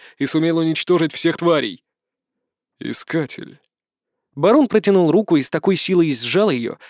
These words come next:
что мне пришлось стиснуть зубы, чтобы не застонать. «Ты сделал доброе дело, Максимилиан Валевский. Магическая академия узнает о твоих деяниях.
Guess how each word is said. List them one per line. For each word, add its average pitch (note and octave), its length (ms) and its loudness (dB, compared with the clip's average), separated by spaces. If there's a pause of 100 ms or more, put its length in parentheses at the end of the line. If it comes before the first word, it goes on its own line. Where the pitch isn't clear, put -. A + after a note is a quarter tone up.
что - 200 0
мне C3+ 200 0
пришлось D3+ 380 0
стиснуть D#3+ 460 -2
зубы, D3+ 300 0
чтобы C3+ 240 -4
не C3+ 80 -2
застонать. C3 640 -6 (880)
«Ты G#2 200 -4
сделал F3+ 480 2
доброе F3 460 4
дело, D#3+ 500 -2 (280)
Максимилиан D3+ 720 2
Валевский. A#2+ 720 -4 (560)
Магическая E3+ 800 2
академия E3+ 680 2
узнает D#3+ 580 0
о D3 40 -2
твоих B2 300 -2
деяниях. A2 760 -10